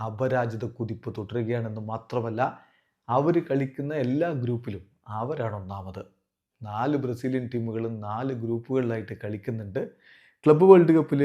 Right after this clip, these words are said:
ഇപ്പോ അവരവരുടെ ഗ്രൂപ്പുകളിൽ തലപ്പത്തുള്ളത് ബ്രസീലിയൻ ക്ലബ്ബുകളാണ് എന്ന കാര്യം ശ്രദ്ധിക്കുക. ഇപ്പോ ഇന്നലെ,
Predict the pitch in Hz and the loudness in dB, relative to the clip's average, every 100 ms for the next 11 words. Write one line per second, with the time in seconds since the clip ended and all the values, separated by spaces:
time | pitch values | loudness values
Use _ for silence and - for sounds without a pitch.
0 | 139 139 127 - 147 - - 123 139 143 | 2 -2 -4 0 0 0 0 2 4 2
1 | 131 123 120 107 110 123 120 113 113 107 | 2 0 -2 -4 -2 -4 -2 -4 -2 -2
2 | 147 - _ 110 113 120 - - - 110 | -6 -10 _ -6 -6 -6 -10 -10 -6 -4
3 | 107 147 226 - _ _ - 117 120 165 | 0 -2 -2 -12 _ _ -8 -4 -4 -2
4 | 160 139 131 120 107 123 117 107 110 107 | 0 0 0 -2 0 0 0 -2 -8 -10
5 | - 113 110 107 104 101 - 107 104 95 | -6 -6 -4 -4 -6 -8 -8 -10 -10 -8
6 | 101 - _ 110 120 117 127 131 | -8 -8 _ -6 -4 -2 2 0